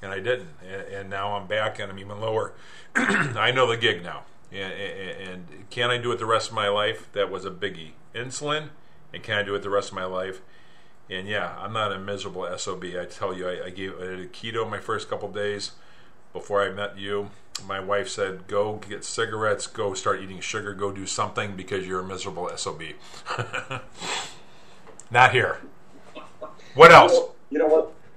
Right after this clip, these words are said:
Speaker 2: Larry, just also what you're talking about regarding, you know, can you do this the rest of your life? It's just something that, um,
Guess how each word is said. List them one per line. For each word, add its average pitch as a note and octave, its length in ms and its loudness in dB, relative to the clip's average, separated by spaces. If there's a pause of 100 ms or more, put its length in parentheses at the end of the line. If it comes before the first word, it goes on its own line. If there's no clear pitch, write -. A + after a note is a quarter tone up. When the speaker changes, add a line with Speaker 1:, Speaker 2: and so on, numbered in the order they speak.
(180)
Speaker 2:
Larry, D3+ 380 6
just D3 240 -2
also B2+ 360 0
what A2 160 -2
you're G#2+ 100 -14
talking G#2+ 340 -2
about G2 420 -2 (180)
regarding, G2+ 400 2 (380)
you G#2 140 -8
know, F#2+ 160 -6
can A#2 180 -2
you G#2+ 80 -4
do A#2 160 -2
this G2+ 180 -2
the G2+ 100 -4
rest G2 260 4
of - 60 -14
your G2 200 4
life? F#2+ 300 4
It's G#2+ 140 -8
just - 200 0
something B2 420 0
that, G#2 280 0
um, F#2+ 400 2